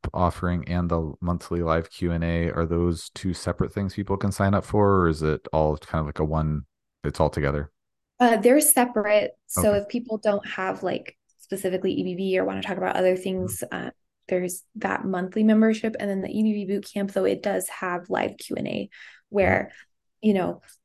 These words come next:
Speaker 2: um, somebody can s-, talk about their experience, and I can say, "Oh, well, you lived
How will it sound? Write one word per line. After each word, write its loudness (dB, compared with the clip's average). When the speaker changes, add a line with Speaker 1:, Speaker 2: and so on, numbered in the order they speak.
Speaker 2:
um, -2
somebody 0
can -8
s-, -10
talk 0
about -2
their 2
experience, -2
and -2
I -2
can -6
say, -2
"Oh, 2
well, -2
you 4
lived 2